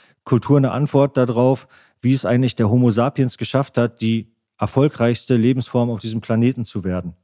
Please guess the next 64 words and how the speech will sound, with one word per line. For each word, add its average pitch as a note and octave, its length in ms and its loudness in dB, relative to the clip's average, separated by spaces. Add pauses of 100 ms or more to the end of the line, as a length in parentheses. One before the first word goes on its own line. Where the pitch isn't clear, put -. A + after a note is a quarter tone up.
(120)
Ja, A2 160 0
wenn G2 120 0
man F#2 120 -4
einfach F#2 260 -8
anguckt, - 420 -12
welchen F#2 360 -6
auch G2 200 -8
negativen G#2+ 480 -2
Einfluss A2+ 440 -4
wir G2+ 120 -2
auf F#2 80 -6
diesem A2+ 200 -8
Planeten A2 400 0
haben, C3+ 220 -2
aber G#2 200 -2
wie A#2+ 100 -6
wir A#2+ 40 -6
es A#2 120 -8
einfach A2 240 -6
schaffen, D3+ 360 -2 (420)
uns B2 200 -4
quasi B2 320 0
den, A#2 300 0 (360)
ähm, G2+ 420 -2 (120)
ja, A2 140 0
dermaßen B2 640 -4
viel A#2+ 140 0
Macht C3 280 0
auch A2+ 140 -4
im G#2+ 100 -2
Endeffekt G#2+ 360 -6
zu A2 80 -4
erlangen A2 420 0
und G#2+ 160 -8
so B2+ 120 -2
erfolgreich B2 480 -4
zu A#2+ 100 -6
sein A2 200 -4
als G2+ 120 -8
Spezies, C3 500 -2
dann G2 140 -6
kommt A#2 160 -6
das A2+ 120 -6
dadurch, A#2 280 -4
dass - 180 -8
wir A2+ 180 -2
in, A2 280 -6
in G#2 140 -6
der G#2+ 140 -2
Lage A#2+ 300 -4
dazu G#2+ 240 -4
sind, A#2 180 -4
in A#2 100 -6
sehr A#2+ 200 -2
großen A2+ 340 -6
Gruppen A#2+ 300 -6
auf G2 160 -10
eine A2 80 -2
sehr A2 160 -4
komplexe - 460 -8
Art G#2+ 180 -8
und G#2 100 -10
Weise G2+ 240 -6
zusammenzuarbeiten. F#2 880 -10